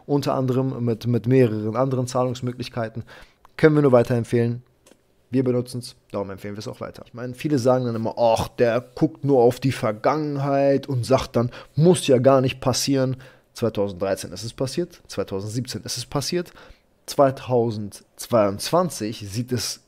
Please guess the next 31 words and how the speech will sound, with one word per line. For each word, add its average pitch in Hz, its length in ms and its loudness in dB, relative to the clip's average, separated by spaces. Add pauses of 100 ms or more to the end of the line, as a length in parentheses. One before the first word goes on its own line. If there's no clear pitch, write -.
sehr 107 520 0
stark - 460 -4
danach 101 260 -6
aus, 107 200 -6
dass 110 80 -10
es 98 120 -8
auch 117 180 0
passieren 101 460 -4
wird, 120 300 -4
denn 104 120 -4
wir 104 140 -2
haben 117 260 -2 (100)
exakt - 600 -8
die 131 80 -2
gleiche 120 380 0
Breaking 117 340 2
Structures 107 640 -4 (540)
und, 120 340 2
ähm, 120 400 2 (840)
darum 170 240 4
verstehe 220 420 0
ich 165 160 -2
viele 156 240 0
nicht, - 400 -8
die 120 80 -4
dann 120 180 0
sagen, 120 400 2 (1400)
"Ja, - 280 0 (240)
ist - 120 -6
doch - 140 -6
Quatsch." - 520 -6